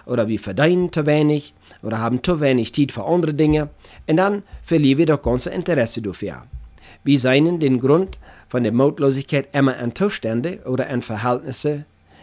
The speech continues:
in Dinge oder Menschen, aber nicht an uns. Wir mögen nicht direkt sterben wollen, aber verken gehen wir dort Gott deinen ab, was ein geistliches Sterben ist.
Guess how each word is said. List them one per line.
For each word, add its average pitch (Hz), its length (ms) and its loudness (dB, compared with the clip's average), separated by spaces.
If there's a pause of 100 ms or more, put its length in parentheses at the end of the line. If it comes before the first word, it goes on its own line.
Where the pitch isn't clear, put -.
(120)
in 120 220 0
Dinge 147 380 4
oder 127 200 2
Menschen, 123 520 -2 (200)
aber 117 180 -2
nicht 113 300 -4
an 143 140 -2
uns. 151 420 -4 (680)
Wir 131 140 2
mögen 143 300 6
nicht 143 240 -2
direkt 127 260 0
sterben 151 520 0
wollen, 123 340 -2 (220)
aber 131 220 2
verken 151 420 0
gehen 139 200 2
wir 147 180 0 (180)
dort - 200 -4
Gott 214 240 -2
deinen 123 300 0
ab, 143 320 -4
was 123 200 -2 (160)
ein 120 260 -2
geistliches 113 560 -4
Sterben 175 420 0
ist. 82 360 -16